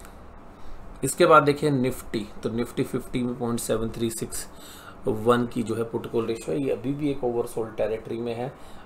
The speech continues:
अगर compare करें निफ्टी से, तो निफ्टी अब एक neutral positions, bank निफ्टी की neutral, अ, side में आ गई है, अगर put call ratios की बात करें तो।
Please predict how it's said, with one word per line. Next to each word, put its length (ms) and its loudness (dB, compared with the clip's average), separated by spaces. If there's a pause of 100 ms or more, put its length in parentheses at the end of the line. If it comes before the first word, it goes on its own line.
(100)
अगर 160 4
compare 420 2
करें 240 4
निफ्टी 300 -4
से, 120 -2
तो 120 0
निफ्टी 360 0
अब 100 4
एक 140 4
neutral 400 2
positions, 520 -4
bank 200 -2
निफ्टी 280 -4
की 100 -4
neutral, 360 2
अ, 440 -2
side 280 -2
में 140 -2
आ 80 -2
गई 240 -2
है, 120 -2 (500)
अगर 140 4
put 280 -2
call 140 0
ratios 380 -4
की 180 -2 (160)
बात 280 -6
करें 220 -6
तो। 160 -8